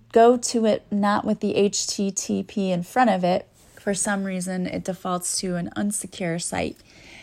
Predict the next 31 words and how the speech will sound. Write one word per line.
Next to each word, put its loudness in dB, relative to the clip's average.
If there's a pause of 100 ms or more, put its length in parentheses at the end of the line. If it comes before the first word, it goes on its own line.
(280)
But 8
if 4
you 2
use 4
the 2
full 2
address, 2
which 0
is 2
in 4
the 0
description -4
to -4
the -2
podcast, -4
it 6
will 6
be -2
a -4
secure -6
site -6
for -10
you. -8 (540)
So 6
go 4
there, 2
you -2
can -4
order 0
the -2
deck. -2